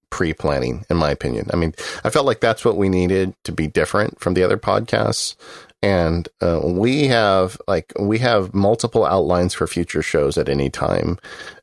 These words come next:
And Katie and I are always in there fiddling with the outlines and trying to make them better. And we get so much feedback from listeners that we do the same thing. We incorporate a lot of that feedback into future shows.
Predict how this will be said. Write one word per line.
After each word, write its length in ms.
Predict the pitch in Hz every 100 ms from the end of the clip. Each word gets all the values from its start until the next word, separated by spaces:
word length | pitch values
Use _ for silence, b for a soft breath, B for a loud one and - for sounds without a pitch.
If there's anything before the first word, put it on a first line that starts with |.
| -
And 140 | 92
Katie 280 | - 107 107
and 80 | 95
I 180 | 87 78
are 220 | 78 -
always 380 | 85 90 95 90
in 100 | 87
there 140 | 78
fiddling 640 | - 92 85 80 78 73
with 120 | 69
the 120 | - 71
outlines 640 | 73 76 76 69 73 -
and 460 | - 80 67 64 67
trying 240 | - 78
to 60 | 73
make 220 | 76 73
them 140 | 69 69
better. 440 | 78 - - -
And 180 | - 92
we 80 | 95
get 200 | 104 -
so 160 | 117
much 180 | 101 85
feedback 460 | - 151 123 65 -
from 180 | 71 95
listeners 360 | 151 - 64
that 120 | 78
we 100 | 64
do 120 | 71 71
the 80 |
same 180 | - 71
thing. 200 | - 80
We 180 | 69 71 - B -
incorporate 560 | 92 101 92 90 80
a 60 | 76
lot 140 | 67
of 40 | 78
that 140 | -
feedback 500 | - 120 110 98 -
into 140 | 87
future 340 | - 135 127 120
shows. 540 | - 107 101 98 -